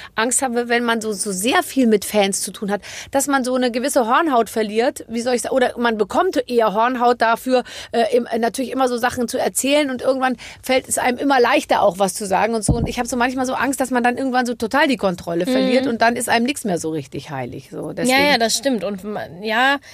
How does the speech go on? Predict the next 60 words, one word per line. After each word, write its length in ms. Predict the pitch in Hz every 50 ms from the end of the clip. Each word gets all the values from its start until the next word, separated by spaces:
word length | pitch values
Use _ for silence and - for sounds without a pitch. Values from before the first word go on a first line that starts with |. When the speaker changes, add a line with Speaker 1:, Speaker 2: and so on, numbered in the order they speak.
| - - - - - _
Speaker 2:
die 280 | - - 170 214 214 254
Erfahrung 360 | 247 240 240 - 247 247 254 262
hab 120 | 240 220
ich 100 | 214 -
auch 140 | 220 269 -
gemacht, 320 | - 285 294 302 311 285 262
aber 120 | 233 220
ich 140 | 240 - 254
hatte 200 | 247 - 254 233
dann 160 | 233 233 233
jemanden, 300 | 240 240 233 233 226 226
der 120 | 226 226
immer 160 | 220 240 240 240
mitgereist 560 | 240 254 - - 196 175 185 180 180 180 -
ist 160 | 190 185 -
und 100 | 185 185
überall 440 | 208 202 208 214 202 - 214 220 220
auf 120 | 214 214
einmal, 300 | 175 208 226 220 220 226
<laughs> 640 | 214 - - - - - 587 679 - - 415 381 -
also 220 | 247 254 320 262
wenn 120 | 262 277 269
du 80 | 269 247
die 120 | 262 277
dann 140 | 269 269 262
irgendwann 340 | 269 277 302 294 285 277 262
so 80 | 269
ein 80 | 277 262
bisschen 240 | 285 285 311 294 240
an 140 | 214 240 247
dich 200 | 247 233 220 -
ranlässt 480 | 240 254 285 294 302 311 330 - -
oder 140 | 247 226 226
mit 180 | 226 226 220 -
denen 220 | 240 247 240 233
dich 160 | 226 220 -
mal 240 | 233 220 220 220 220
länger 260 | 233 254 254 247 220
unterhältst 460 | 226 220 226 220 196 254 277 285 -
oder 180 | 262 240 240 254
so, 140 | 233 254 247
dann 240 | 220 226 220 220 220
denken 220 | 220 226 226 233
die 60 | 240
ja 60 | 240
natürlich 360 | 226 226 233 226 - 240 226 -
immer 180 | 233 233 233
direkt, 300 | 220 233 226 226 233 233
„Ja, 100 | 247 226
okay, 220 | 226 - - 247 214
die, 180 | 214 214 208 - - - - -
die 80 | 233
will 100 | 277 339 320
mich 160 | 277 233 -
bestimmt 360 | 277 262 - 330 339 285 -
heiraten.“ 440 | 311 294 277 226 185 185 185 - 185
Und 140 | 190 208 208
dann 160 | 220 233 262
ist 140 | 269 - 294
der, 160 | 285 277